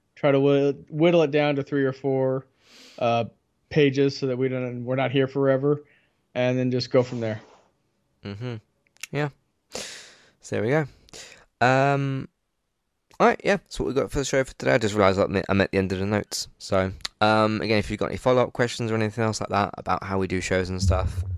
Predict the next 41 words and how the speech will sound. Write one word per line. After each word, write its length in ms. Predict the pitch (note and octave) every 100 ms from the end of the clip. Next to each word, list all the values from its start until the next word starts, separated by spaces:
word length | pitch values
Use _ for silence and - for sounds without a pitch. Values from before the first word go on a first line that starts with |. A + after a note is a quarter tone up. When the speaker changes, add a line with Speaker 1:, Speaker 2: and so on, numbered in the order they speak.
| - -
Speaker 2:
um, 600 | F#2+ F2+ F#2 F2+ F2 F2 - - _ _ -
then 280 | E2+ E2 E2
just, 340 | F2+ - -
uh, 240 | G2 G2
feel 220 | G2 - A2
free 160 | A#2+
to 100 | B2
ask. 340 | C3 C#3 - - - - - - - - - _
But 220 | F#3 G3+
in 80 | B2+
the 60 | C#3
meantime, 640 | F3 D#3+ C#3+ A#2 F#2+ G2 -
uh, 240 | G#2+ A2 G#2
we 80 |
got 100 | B2
through 160 | - C3+
today's 300 | - B2+ B2+
show. 420 | - B2+ B2 B2 B2+
<laughs> 80 | -
I'll 340 | - - C3 - A2+ - _ -
have 160 | G#2
to 100 | -
do 80 | G2+
a 40 |
bit 160 | F#2+ F2+
of 180 | F2+ G2
ed-, 180 | F#2 - -
editing, 320 | G2 G2 G2
like 160 | F#2+
I 40 | -
said, 260 | F#2+ F#2 - _ _
but, 380 | F2 F2 - -
um, 360 | E2+ E2 E2 -
I 160 | -
will 160 | E2+ E2+
deal 160 | F2+ E2+
with 100 | F2+
that 120 | -
in 60 |
a 40 | F2+
moment. 380 | F#2+ G2 F#2+